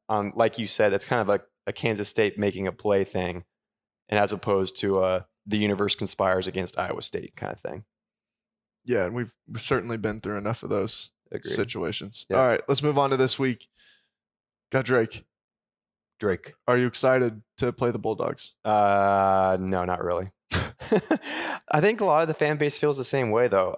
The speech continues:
Speaker 1: They, the only thing that's exciting about this is, again, it's a local team. But beyond that, I think everyone's expecting that Iowa State should win pretty easily. Um, and you don't want any of the, the main players to get hurt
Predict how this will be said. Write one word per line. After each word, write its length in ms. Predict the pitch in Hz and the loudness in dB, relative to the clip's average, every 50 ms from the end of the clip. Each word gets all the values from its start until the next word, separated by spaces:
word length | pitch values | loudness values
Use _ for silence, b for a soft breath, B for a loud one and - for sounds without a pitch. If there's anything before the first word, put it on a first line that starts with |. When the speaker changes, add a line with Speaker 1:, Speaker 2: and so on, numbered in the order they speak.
| - - | -6 -2
Speaker 1:
They, 400 | - 123 120 117 - - - - _ _ _ _ _ _ _ _ _ _ _ _ _ _ _ _ - | 0 2 2 2 0 -2 -6 -8 _ _ _ _ _ _ _ _ _ _ _ _ _ _ _ _ -2
the 100 | 120 131 | 0 2
only 280 | 117 139 151 160 165 | 2 2 2 2 0
thing 220 | 160 - 165 156 151 | 0 0 0 0 0
that's 160 | 139 127 - | 0 -2 -2
exciting 420 | 120 - - - 123 123 127 123 113 | -4 -4 0 2 4 4 4 2 2
about 200 | 104 107 104 104 | 2 2 2 2
this 180 | 107 - - | 0 -2 -2
is, 180 | 104 101 92 - - | -8 -10 -10 -8 -6
again, 300 | - - - 110 107 101 | -6 -4 0 0 0 2
it's 340 | 98 92 104 - - - - _ _ _ - | 2 0 -2 -2 -4 -8 -10 _ _ _ -6
a 60 | 101 | -4
local 420 | 101 98 101 107 104 - - 120 | -2 0 0 0 0 -2 -4 -6
team. 440 | - - - 127 127 127 131 131 131 _ _ _ _ _ _ _ _ _ _ _ _ - | -4 -6 -6 -6 -4 -4 -4 -6 -8 _ _ _ _ _ _ _ _ _ _ _ _ -4
But 140 | 110 98 - | -4 -4 -2
beyond 380 | 107 107 107 107 110 113 113 | -2 0 2 2 2 2 2
that, 340 | 104 104 107 110 113 - - - _ _ _ _ _ _ _ - | 2 2 4 2 2 0 -4 -12 _ _ _ _ _ _ _ -4
I 120 | 104 107 | -2 -2
think 260 | - - 117 107 - - - - | 0 0 -2 -2 -2 -4 -2 0
everyone's 360 | 107 107 104 107 104 98 95 | 0 2 2 0 -2 -2 -4
expecting 800 | - - - 107 107 - - 107 104 104 104 104 95 78 - - _ _ _ - | -6 -2 0 0 0 0 0 -2 -2 -2 -2 -4 -6 -8 -10 -16 _ _ _ -6
that 160 | - 98 92 | -4 -2 0
Iowa 200 | 98 101 101 98 | 0 0 0 -2
State 180 | - - 98 - | -2 -2 -4 -2
should 160 | - 110 98 | -2 -4 -2
win 220 | 98 101 98 98 92 | -2 -2 -2 -4 -6
pretty 280 | - 101 101 92 95 | -8 -8 -8 -6 -6
easily. 480 | 104 98 95 104 104 104 104 104 101 - _ _ _ _ _ _ _ _ _ _ _ - | -6 -4 -2 0 2 2 2 0 0 -4 _ _ _ _ _ _ _ _ _ _ _ -6
Um, 600 | - 98 98 98 92 85 85 87 87 98 110 - _ _ _ _ _ _ - | -4 -2 0 0 -2 -2 -4 -6 -8 -10 -12 -16 _ _ _ _ _ _ -4
and 140 | 107 101 98 | -4 -4 -4
you 60 | 87 | -4
don't 240 | - - 113 113 113 | -2 0 0 2 2
want 140 | 110 107 - | 0 0 0
any 160 | 107 104 107 | 0 0 0
of 100 | 104 92 | 0 2
the, 260 | 101 101 98 101 95 85 | 2 2 2 2 2 0
the 80 | - | -2
main 200 | 98 98 98 95 | -4 -2 -4 -4
players 280 | 92 - 101 101 98 - | -2 0 0 0 0 -2
to 60 | - | -4
get 140 | 95 87 78 | -6 -6 -2
hurt 220 | 98 101 87 - | -2 -2 -4 -4